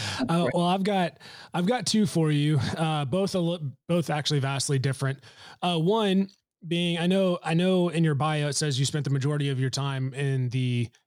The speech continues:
air support unit. Presumably, you did a little bit of time on the ground, uh, with the Las Vegas Metropolitan Police Department. And my first question is, what is the most interesting thing you saw while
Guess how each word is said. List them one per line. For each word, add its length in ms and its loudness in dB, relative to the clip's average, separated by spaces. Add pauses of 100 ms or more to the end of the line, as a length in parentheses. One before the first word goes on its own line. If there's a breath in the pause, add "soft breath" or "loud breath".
(100)
air 120 0
support 400 -2
unit. 400 0 (280)
Presumably, 520 2
you 100 2
did 180 0
a 60 0
little 200 2
bit 100 0
of 60 -2
time 300 0
on 140 0
the 80 0
ground, 500 -2 (280)
uh, 340 0 (160)
with 160 0
the 80 -2
Las 280 0
Vegas 500 -2
Metropolitan 600 0
Police 240 2
Department. 440 -4 (360 loud breath)
And 140 2
my 120 2
first 260 0
question 420 2
is, 160 2
what 160 4
is 160 0
the 140 0
most 340 0 (140)
interesting 560 2
thing 460 0 (100)
you 320 0
saw 560 0
while 500 0